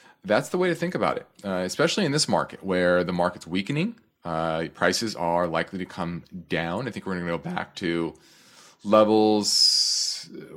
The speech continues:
of prices around two thousand seventeen, eighteen, as long as we stay in this five to six percent mortgage rate, uh, area. And that's likely what's going to happen,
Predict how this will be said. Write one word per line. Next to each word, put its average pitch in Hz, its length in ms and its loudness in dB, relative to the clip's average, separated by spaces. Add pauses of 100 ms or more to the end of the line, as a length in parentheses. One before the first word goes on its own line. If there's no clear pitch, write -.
of 101 140 0
prices 104 520 4
around 92 220 2
two 107 100 -6
thousand 95 240 0
seventeen, 95 640 -2
eighteen, 156 540 -4 (340)
as 104 140 -6
long 101 180 2
as 98 80 -6
we 101 100 -2
stay 92 260 0
in 95 80 0
this 87 140 -4
five 87 300 0
to 87 60 -4
six - 220 -6
percent 90 340 -8
mortgage 92 440 -4
rate, 98 280 -2 (200)
uh, 85 300 -2
area. 120 400 0 (580)
And 110 580 0
that's 107 280 2
likely 160 580 -2
what's 117 420 -2
going 143 240 -4
to 123 80 -2
happen, - 480 -4